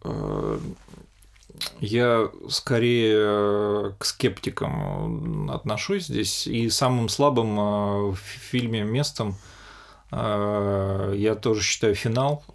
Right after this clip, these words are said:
вот, потому что, ну, это просто такое, м, ну, продюсерское, так скажем, решение,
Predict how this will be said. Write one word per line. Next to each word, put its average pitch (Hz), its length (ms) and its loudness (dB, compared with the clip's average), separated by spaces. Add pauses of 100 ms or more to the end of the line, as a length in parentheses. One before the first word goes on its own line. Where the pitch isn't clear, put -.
вот, 101 420 -4
потому - 360 -4
что, 110 760 -2 (720)
ну, 165 140 2
это 143 260 4
просто 160 420 2
такое, 131 760 6 (600)
м, - 580 -10 (3250)
ну, 135 280 0
продюсерское, 143 800 2
так - 200 -6
скажем, 101 420 -4
решение, 170 680 -2